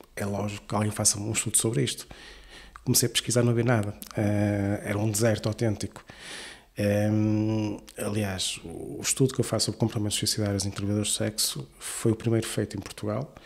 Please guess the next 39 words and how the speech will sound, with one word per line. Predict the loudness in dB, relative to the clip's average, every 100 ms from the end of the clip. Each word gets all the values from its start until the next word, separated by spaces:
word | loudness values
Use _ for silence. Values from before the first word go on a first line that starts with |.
| -20 -20 _
Pá, | -20 -14 2
e, | 4
e, | 4 2 -2 0 6
e |
ainda | 10 12 10
hoje, | 10 6 4 -2 -8 -12 -4
se | 0 2
vocês | 2 4 2
fizerem | 4 4 6
uma | 4
pesquisa | 2 4 2 2 0 0 0 -2 -2 -4 -4 -2
nas | -2 0 0 2
bases | 2 2 2
de |
dados, | 2 2 -2 -4 -10 -10
pá, | -10 -6
deve | -2 0 2
haver | 2
meia | 4 4
dúzia | 4 2 2 0 2
a |
nível | 2 2
mundial. | 2 2 2 0 -2 -8 -18 -16 -14 -16 -18 -8
Eh, | -4 -2 0
sendo | 2 4 0
que | 0 4 4
depois | 2 -4 0
nós | 0 2
vamos | 0
falar | 0 -4
depois | -2 -6
também, | -2 -2
se |
calhar, | 0 -2 -2
de | -2 -4
alguns | -2 -2
modelos | 0 0 0
reguladores | 0 2 2 0 -2 -10 -14 -16 -12 -12 -12 -20 _
e, | -4 -2 0 0 -2 -2 -4 -8 -12